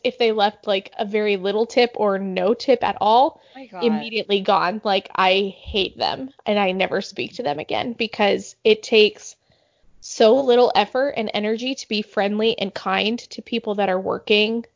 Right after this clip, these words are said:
Speaker 1: and serving you.
Speaker 2: Exactly.
Speaker 1: And if they are not willing to be kind and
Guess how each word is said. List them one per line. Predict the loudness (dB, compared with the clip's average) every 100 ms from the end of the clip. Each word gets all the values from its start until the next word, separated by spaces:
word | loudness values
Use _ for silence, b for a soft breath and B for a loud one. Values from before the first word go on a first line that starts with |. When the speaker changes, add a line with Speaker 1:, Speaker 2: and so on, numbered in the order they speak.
| _
Speaker 1:
and | -4 -4
serving | -2 0 0 0 0
you. | 0 0
Speaker 2:
Exactly. | -2 -4 -16 -16 -18 -6
Speaker 1:
And | 2 4
if | 4
they | 6 6
are | 6 4
not | 0 0 0 0
willing | 2 2 0 -2
to | -4
be | -2 0 -2
kind | -6 -2 0 2 0 -2
and | -2 -4 -6 -8